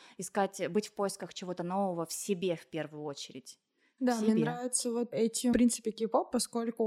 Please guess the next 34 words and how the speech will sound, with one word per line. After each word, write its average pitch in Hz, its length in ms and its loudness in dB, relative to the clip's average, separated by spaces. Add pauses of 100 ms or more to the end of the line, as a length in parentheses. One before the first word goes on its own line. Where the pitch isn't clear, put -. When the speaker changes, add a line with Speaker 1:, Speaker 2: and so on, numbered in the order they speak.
Speaker 2:
он 247 240 2
прям 254 320 2
следит 240 420 2
за 240 100 6
трендом. 226 540 0
Он 240 160 10
сдаёт 277 460 4
тренды, 214 380 4
и 233 40 2
он 277 80 2
следит 262 320 0
за 254 100 0
трендом. 214 320 0
То 220 160 -4
есть 240 300 -4
те 247 240 4
же 233 80 -6
самые 240 400 2
группы, 269 380 2
которых 214 400 -8
можно 214 220 -2
слушать 220 280 -8
несколько 226 400 -2
лет, 254 240 -2
а, 165 160 -4
альбом 247 360 2
от - 80 4
альбома 269 300 6
меняются, 202 800 4
меняется 233 500 2
немного 226 420 2
звучание, 196 540 -2
меняются 233 480 -2
концепты. 214 580 -6